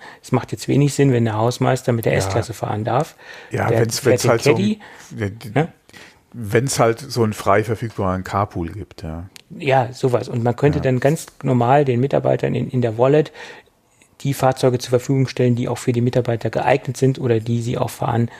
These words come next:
Speaker 1: und bewegen dürfen. Das wäre natürlich eine, eine simple Lösung, die man da abbilden
Speaker 2: Mhm,
Speaker 1: könnte.
Speaker 2: ja.
Speaker 1: Naja, da ist vieles möglich. Das ist, äh, denke ich, ein, ein sehr große, großer Pool an Möglichkeiten.
Speaker 2: Ja.
Speaker 1: Mhm.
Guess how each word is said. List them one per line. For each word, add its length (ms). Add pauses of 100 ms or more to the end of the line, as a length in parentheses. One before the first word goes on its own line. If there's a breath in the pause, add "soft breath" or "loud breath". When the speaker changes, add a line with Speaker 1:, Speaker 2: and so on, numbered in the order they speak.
(180 loud breath)
Speaker 1:
und 100
bewegen 440
dürfen. 440
Das 180
wäre 140
natürlich 460
eine, 160 (500 loud breath)
eine 80
simple 360
Lösung, 500
die 80
man 160
da 80
abbilden 400
Speaker 2:
Mhm, 40
Speaker 1:
könnte. 300
Speaker 2:
ja. 180 (760 loud breath)
Speaker 1:
Naja, 220 (880 loud breath)
da 80
ist 200
vieles 300
möglich. 480
Das 220
ist, 200
äh, 200
denke 260
ich, 100
ein, 280
ein 240
sehr 180
große, 500 (320 loud breath)
großer 300
Pool 360
an 120
Möglichkeiten. 720 (340)
Speaker 2:
Ja. 240 (320)
Speaker 1:
Mhm. 240